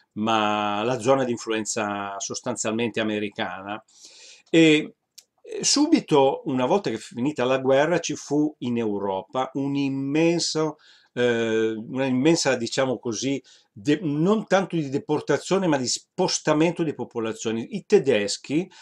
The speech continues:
che abitavano nelle zone, eh, orientali della Germania, che venivano, eh, a essere occupate dal, dal, dal, dalla Polonia, dal nuovo Stato polacco che stava nascendo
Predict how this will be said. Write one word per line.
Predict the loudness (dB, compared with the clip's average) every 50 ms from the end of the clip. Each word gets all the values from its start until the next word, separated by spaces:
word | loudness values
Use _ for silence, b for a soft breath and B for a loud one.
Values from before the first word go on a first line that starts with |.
| B B B B _
che | 0 2 2
abitavano | 2 2 -2 -6 0 4 4 4 4 4 2 0 -2 -2 -2 -2
nelle | -2 -2 -2 -2 -2 -4
zone, | 0 2 2 4 4 2 0 -2 -4 -8 -10 -10 -12 -16 -20 b b b b _
eh, | -4 -2 -2 0 2 2
orientali | 2 2 4 2 0 0 -2 0 2 2 2 2 2
della | 2 2 2 0 0
Germania, | -2 -2 -2 -2 -2 0 0 -2 -2 -4 -8 -10 -10 -10 -12 -14 _ _
che | -6 -4 -2
venivano, | 0 2 2 2 0 0 0 0 0 0 -2 -4 -6 -8 b b b b b _
eh, | -10 -8
a | -6 -2 0 2
essere | 2 2 2 2 2 2 4 4 2 2 0 -6 _ _ _ _ 2
occupate | 2 2 2 0 -8 -2 2 2 4 4 2 0 -2 -2 -2 -2
dal, | -2 -2 -2 0 0 -2 -2 -4
dal, | -4 -4 -4 -2
dal, | 0 0 0 0 0
dalla | 0 2 2 2 2
Polonia, | 2 0 0 2 2 2 2 2 0 -4 -6 -6 -6 -4
dal | -4 -4 -4
nuovo | -4 -4 -6 -6
Stato | -8 -6 -6 -6 -6 -8 -12
polacco | _ -6 -4 -4 -4 -4 -6 -10
che | -12 -12
stava | -10 -8 -6 -6 -4
nascendo | -6 -6 -8 -8 -6 -6 -4 -2 -2 -4 -4